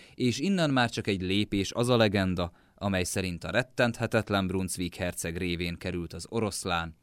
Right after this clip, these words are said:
a Cseh Királyság címerébe. A hagyomány úgy tartja, hogy a rég letűnt időkben Csehföldön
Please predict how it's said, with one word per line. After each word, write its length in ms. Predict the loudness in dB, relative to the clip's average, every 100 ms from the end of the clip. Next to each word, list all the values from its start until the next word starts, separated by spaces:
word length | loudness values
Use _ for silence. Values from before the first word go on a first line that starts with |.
| _ -4
a 180 | -4
Cseh 220 | -2 -2 -2
Királyság 640 | -4 -8 -6 -6 -6 -6
címerébe. 760 | -6 -6 -4 -4 -4 -4 -6 -8 _ _ -20 -6
A 80 | 2
hagyomány 420 | 4 4 2 2
úgy 200 | 0 0
tartja, 360 | 2 4 4 4
hogy 180 | 6 6
a 140 | 6
rég 220 | 4 4
letűnt 340 | 4 2 0 0
időkben 520 | 0 2 2 2 2
Csehföldön 680 | 0 2 6 6 6 4